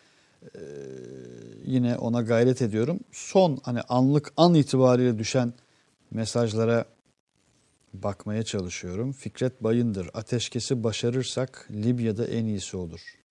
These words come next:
Yani böyle bir şey çok imkan dahilinde görünmüyor. "Moskova'dan selamlar." diyor Babu,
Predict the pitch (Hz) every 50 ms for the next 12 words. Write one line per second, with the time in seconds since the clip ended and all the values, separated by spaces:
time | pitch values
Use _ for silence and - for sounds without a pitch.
0 | _ _ _ _ _ _ _ _ _ _ _ _ _ _ _ - 92 90 92 92
1 | 95 92 90 101 101 101 101 107 101 95 - - 110 101 - - 107 - - 113
2 | 110 101 - - 107 110 104 104 101 98 98 95 104 101 101 120 120 110 107 104
3 | 104 113 113 107 92 87 92 110 127 135 - _ _ _ _ _ _ _ _ _
4 | _ _ _ _ _ _ _ - 113 123 135 127 - - 143 135 131 123 143 147
5 | 147 - - - 127 131 131 131 131 131 135 135 131 117 107 104 98 98 92 85
6 | - - _ _ _ _ 120 104 101 95 101 101 95 98 104 117 131 143 147